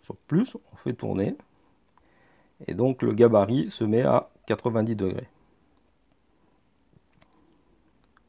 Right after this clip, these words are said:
Donc si je reviens en arrière,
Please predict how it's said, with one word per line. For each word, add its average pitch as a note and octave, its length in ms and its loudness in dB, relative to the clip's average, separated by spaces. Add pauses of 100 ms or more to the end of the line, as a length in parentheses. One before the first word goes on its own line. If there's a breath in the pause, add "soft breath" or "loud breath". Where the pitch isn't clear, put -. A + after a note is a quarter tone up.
(140)
Donc G2 200 -20
si - 200 -14
je G2 80 -8
reviens - 580 -8 (1500 soft breath)
en - 140 -2
arrière, A2 500 0